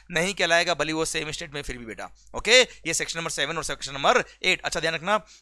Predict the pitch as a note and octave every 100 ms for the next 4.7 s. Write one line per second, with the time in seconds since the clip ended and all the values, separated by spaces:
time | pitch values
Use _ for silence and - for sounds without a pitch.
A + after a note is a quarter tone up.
0 | - E3 F#3+ A2 - - - G3 E3 E3
1 | D3+ F3+ F3 D#3+ D3+ F#3 F#3 D3+ F3 D#3+
2 | F3+ E3+ E3+ E3 D3 D#3+ D#3+ D3+ E3 D#3+
3 | C3+ D#3 D#3 D#3 D3+ C3 F#2+ - _ -
4 | C3+ E3 D#3 D#3+ G3+ G3